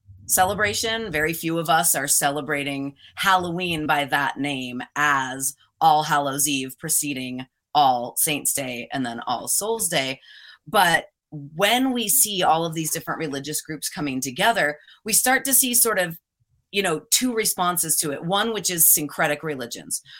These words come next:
where we start getting things being put together, and we get Santeria, we get voodoo, we get these, these new creations that take on pieces of the old things and bring in, you know, the intermingling of cultures from other places.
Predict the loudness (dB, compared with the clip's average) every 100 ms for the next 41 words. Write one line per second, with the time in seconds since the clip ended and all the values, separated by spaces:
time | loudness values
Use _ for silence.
0 | -2 0 2 2 2 4 2 2 2 2
1 | -2 -4 -10 _ -12 0 0 2 -2 -2
2 | -4 -4 -6 -4 -2 2 2 2 2 0
3 | -2 _ -14 -2 0 0 -2 -2 0 0
4 | 2 0 -2 -2 0 4 2 2 _ -10
5 | -4 -4 -6 -6 -4 -2 -2 -2 0 0
6 | -2 -4 -2 2 0 0 _ -6 -2 -2
7 | -2 -2 -2 -4 -4 -2 -2 -2 -2 -2
8 | -4 -4 -4 -6 -2 -2 -4 -6 -4 -2
9 | -4 -4 -2 -2 -2 -4 -4 -2 -2 -4
10 | _ -10 -6 -6 -4 -2 -2 0 0 -2
11 | -4 -6 _ _ -4 -2 -2 -4 -2 -4
12 | -2 -4 -2 -2 -4 -8 -8 -6 -4 -2
13 | -2 -2 -4 -6 0 2 4 2 2